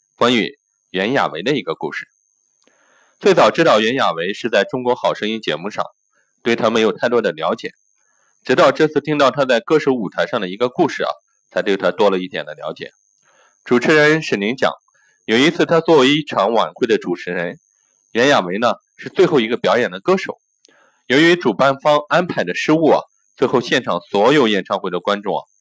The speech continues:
都被请走了。袁娅维登台的时候，现场没有任何的观众，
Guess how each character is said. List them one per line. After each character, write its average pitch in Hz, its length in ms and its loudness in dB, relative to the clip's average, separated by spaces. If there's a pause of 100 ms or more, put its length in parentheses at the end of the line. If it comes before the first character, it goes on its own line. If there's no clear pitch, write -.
都 101 100 0
被 92 120 -4
请 110 240 -10
走 - 160 -10
了。 - 60 -20 (680)
袁 110 140 0
娅 113 140 2
维 98 160 0
登 131 200 -2
台 92 140 -4
的 92 100 -4
时 - 140 -12
候， 73 220 -8 (260)
现 117 200 -2
场 90 140 -2
没 98 120 -4
有 92 80 -2
任 113 160 -4
何 - 100 -16
的 82 100 -10
观 87 220 -6
众， - 160 -10